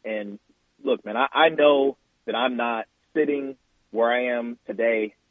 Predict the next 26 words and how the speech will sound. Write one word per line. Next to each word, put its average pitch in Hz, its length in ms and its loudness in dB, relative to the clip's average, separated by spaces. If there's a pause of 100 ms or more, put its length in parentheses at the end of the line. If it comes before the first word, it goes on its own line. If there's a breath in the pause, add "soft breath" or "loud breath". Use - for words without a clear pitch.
(140)
talking 170 300 2
to 180 100 -8
you 208 320 0 (400)
if 143 160 4
it's 147 180 0
not 127 200 -4
for 113 180 -10
Sean 104 200 -8
Payton. 92 360 -10 (220)
So 104 300 -2 (360)
somebody 156 280 8
that's 131 180 -2
been 131 200 -2
awesome, 120 520 -4 (300)
um, 101 320 -12 (140)
somebody 131 240 2
that 120 100 2
I've 117 180 0
obviously 117 460 -2
admired 113 420 -2
and 104 140 -8
looked 117 200 -2
up 117 160 4 (120)
to, 110 340 -4
and, 98 300 -8
and, 95 340 -14